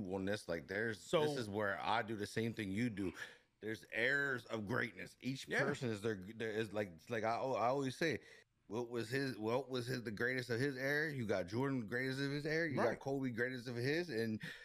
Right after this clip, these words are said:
Speaker 1: I mean, you put LeBron up there, but I don't, co-, I don't, I don't think he's the greatest. I don't think LeBron's the greatest. I think I, I, I would honestly put Steph Curry above LeBron.
Speaker 2: So,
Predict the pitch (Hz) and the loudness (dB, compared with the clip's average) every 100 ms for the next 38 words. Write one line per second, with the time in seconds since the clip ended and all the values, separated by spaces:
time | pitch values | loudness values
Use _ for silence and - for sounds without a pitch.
0 | - - 117 120 110 107 - - - - | -14 -6 -2 0 0 -2 -8 -20 -20 -20
1 | - - - _ - _ - 131 156 139 | -18 -20 -20 _ -20 _ -16 -10 -2 0
2 | 117 139 160 151 131 - 127 139 127 117 | 2 2 2 0 -2 0 2 2 2 0
3 | 113 - _ _ - 139 139 135 131 147 | -2 -10 _ _ -4 0 0 0 -2 -2
4 | 127 - 135 151 - _ - 127 147 147 | -2 -2 -2 -2 -6 _ -8 -4 -2 -2
5 | 143 135 156 151 127 127 143 202 - - | -6 -4 -2 0 0 0 0 -2 -4 -8
6 | - - 117 131 151 139 139 127 147 143 | -12 -8 -6 -4 -4 -2 0 2 0 0
7 | 131 107 160 160 - 98 110 113 110 101 | -4 -2 0 0 0 0 0 -2 -4 -4
8 | - _ - 113 - - 107 127 104 127 | -10 _ -6 -6 -4 0 2 2 4 4
9 | 156 131 123 143 139 151 127 147 135 - | 4 2 2 2 0 -2 -2 -2 -2 -4
10 | - 151 - 160 208 120 101 98 92 87 | -4 -4 -2 -2 0 0 2 0 0 -8
11 | 101 98 92 - - _ _ - - 175 | -10 -4 -4 -6 -12 _ _ -4 2 2